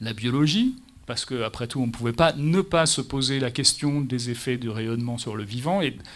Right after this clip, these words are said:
et d'ailleurs, il fallait quand même penser à protéger les gens qui travaillaient sur ces, sur ces domaines.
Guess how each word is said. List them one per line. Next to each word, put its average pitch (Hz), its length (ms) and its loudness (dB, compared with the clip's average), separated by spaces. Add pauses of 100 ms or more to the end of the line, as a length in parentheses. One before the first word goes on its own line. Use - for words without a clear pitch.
(180)
et 123 80 -6
d'ailleurs, 131 320 0
il 127 60 -4
fallait 127 260 -4
quand 147 140 4
même 139 220 6
penser 139 320 2
à 127 80 4
protéger 143 580 0
les 131 100 -6
gens 131 160 -4
qui - 120 -10
travaillaient 117 480 -2
sur 117 240 -4
ces, 107 200 -10 (340)
sur 101 120 -14
ces 120 120 -8
domaines. 165 360 0